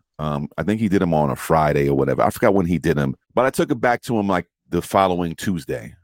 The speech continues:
I was like, "Look, man, these shits is grinding. I don't know what the fuck's going on, B. You gotta take a look." Dude says, "All right, I'll take a look."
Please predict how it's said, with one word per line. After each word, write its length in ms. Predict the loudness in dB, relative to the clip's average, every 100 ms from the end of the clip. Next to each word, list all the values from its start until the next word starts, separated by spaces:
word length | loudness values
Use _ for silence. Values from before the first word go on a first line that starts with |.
| _ -12
I 40 |
was 120 | -6
like, 140 | -6 -2
"Look, 240 | -4 -4
man, 200 | -8 -6
these 120 | -4
shits 180 | -4 -4
is 100 | -6
grinding. 420 | -4 -2 -2 -2
I 60 | 0
don't 100 | 0
know 60 |
what 80 | -2
the 60 | -4
fuck's 280 | -2 -2 -4
going 260 | -6 -2
on, 200 | -2 -2
B. 320 | -4 -6 -8 -4
You 140 | 0
gotta 180 | 0 0
take 200 | -2 -2
a 40 |
look." 260 | -2 -2 -2 _ _ _ -4
Dude 160 | -2 0
says, 180 | -2 0
"All 160 | 0
right, 140 | 2 0
I'll 100 | 0
take 200 | -2 -2
a 40 |
look." 240 | -2 -2